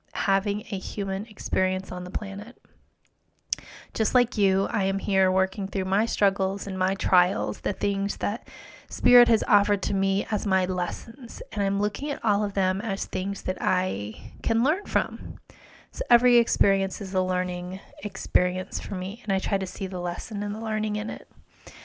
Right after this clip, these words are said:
So thank you so much for showing up for yourself,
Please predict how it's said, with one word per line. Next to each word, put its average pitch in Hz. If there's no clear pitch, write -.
So 247
thank 277
you 302
so 220
much 214
for 196
showing 196
up 202
for -
yourself, 220